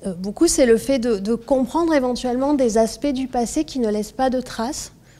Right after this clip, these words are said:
J'ai toujours énormément d'admiration pour Alain Corbin ou des choses comme ça. Et c'est vrai que là, là aussi, c'est quelque chose que l'on a du mal à appréhender parce que ça demande à la fois d'avoir peut-être les bonnes sources, hein, on tombe pas toujours, euh, facilement dessus,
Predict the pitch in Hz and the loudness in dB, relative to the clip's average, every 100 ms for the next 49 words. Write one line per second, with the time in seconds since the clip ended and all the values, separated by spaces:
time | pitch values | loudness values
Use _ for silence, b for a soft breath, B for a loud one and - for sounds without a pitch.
0 | - 220 214 262 240 226 226 233 262 220 | -8 -6 -2 0 0 0 0 0 0 0
1 | 208 214 214 208 247 247 226 196 196 202 | -2 -2 -2 -2 -4 -6 -2 -2 -2 -4
2 | 202 196 196 262 220 185 185 - - 226 | -4 -4 -6 -6 -6 -8 -12 -14 -8 -4
3 | 208 240 320 B B B B 240 247 254 | -2 -2 -4 B B B B 2 4 2
4 | - - 233 269 339 - - - 208 226 | -2 -2 2 4 2 -2 -20 -12 -4 0
5 | 220 208 190 - _ - 202 226 233 - | 2 0 -2 -8 _ -10 2 4 6 6
6 | 381 311 - 220 233 233 277 277 247 220 | 4 4 -2 -2 -2 0 0 0 -2 0
7 | 214 208 196 208 233 339 254 226 - 226 | 0 0 0 0 2 4 2 0 -2 -2
8 | 226 285 381 220 - - 254 - 185 202 | 2 2 2 -2 -4 -6 -6 -4 -4 -2
9 | 208 226 226 202 196 196 - 240 233 196 | 0 0 0 -2 -2 -4 -4 -4 -2 -4
10 | 202 208 - 208 233 233 220 202 214 208 | -6 -8 -10 -6 -6 -6 -6 -4 -4 -2
11 | 277 339 - 226 262 214 202 196 208 - | -2 -2 -4 -8 -8 -6 -6 -6 -8 -10
12 | 208 214 208 180 202 185 - 214 208 208 | -10 -10 -10 -12 -12 -10 -6 -4 -2 -4
13 | - 349 | -2 0